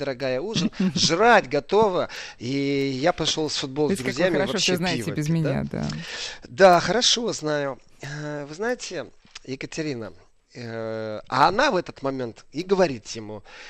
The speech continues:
Speaker 1: «Уважаемый, дорогой супруг мой, а помнишь ли, ты ухаживал за мной?» И вот в момент ухаживания, э, мое гендерное равноправие с тобой почему-то намекало мне, на, что в наших будущих отношениях я не буду куховаркой, я не буду домохозяйкой, я не буду этого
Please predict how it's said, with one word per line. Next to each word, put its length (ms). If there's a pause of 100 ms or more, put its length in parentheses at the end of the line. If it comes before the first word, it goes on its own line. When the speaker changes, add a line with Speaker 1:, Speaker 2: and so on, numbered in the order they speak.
(340)
Speaker 1:
«Уважаемый, 880 (420)
дорогой 680
супруг 580
мой, 320 (200)
а 100
помнишь 500
ли, 80
ты 180
ухаживал 720
за 180
мной?» 540 (540)
И 80
вот 180
в 40
момент 400
ухаживания, 880 (120)
э, 180
мое 280
гендерное 720 (140)
равноправие 840
с 100
тобой 440
почему-то 680
намекало 540
мне, 280
на, 180
что 200
в 80
наших 340
будущих 480
отношениях 720
я 100
не 120
буду 260
куховаркой, 680
я 40
не 80
буду 180
домохозяйкой, 720
я 40
не 80
буду 220
этого 300